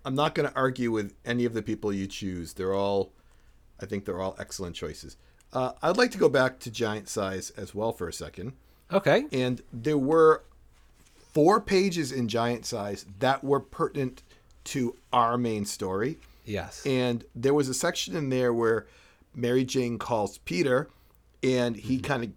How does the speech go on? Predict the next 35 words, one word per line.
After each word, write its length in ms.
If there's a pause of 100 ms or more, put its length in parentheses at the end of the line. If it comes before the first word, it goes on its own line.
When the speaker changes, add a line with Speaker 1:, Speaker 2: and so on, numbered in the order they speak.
Speaker 1:
shrugs 440
her 180
off, 340 (380)
Speaker 2:
Yep. 80
Speaker 1:
which 240 (120)
is 400
a, 340 (580)
another 420
big 300
plot 280
line. 240
The 80
Mary 300
Jane 260
relationship 640 (380)
with 260
Peter 340
through 400
this 280
Clone 380
Saga 540 (460)
is 160
going 300
to 120
be 420 (360)
prominent 500
in 260 (340)
three 180
or 60
four 240
books. 320
In 160
this 160
first 320
one, 240